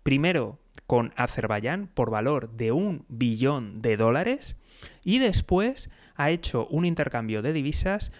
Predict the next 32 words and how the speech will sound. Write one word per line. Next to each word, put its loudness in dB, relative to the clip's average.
con 4
el -2
Banco 0
Central -4
de -2
Emiratos 0
Árabes 0
Unidos -2
por 2
valor -2
de -6
cinco -4
billones 0
de -2
dólares. -6
¿Y 2
en 0
qué -2
consiste -2
esta -4
operación? -8
Pues 2
esta 2
operación -2
simplemente -4
es -10
un -2
trueque -2
de -2
divisas. -4
Por -4
ejemplo, -6